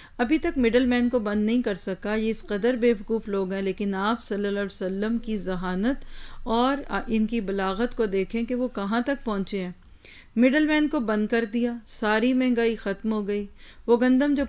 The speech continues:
बीस पच्चीस डॉलर में बिक रही थी,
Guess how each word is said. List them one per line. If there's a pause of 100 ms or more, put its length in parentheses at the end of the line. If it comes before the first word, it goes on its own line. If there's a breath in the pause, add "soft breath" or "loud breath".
(120)
बीस
पच्चीस
डॉलर
में
बिक
रही
थी,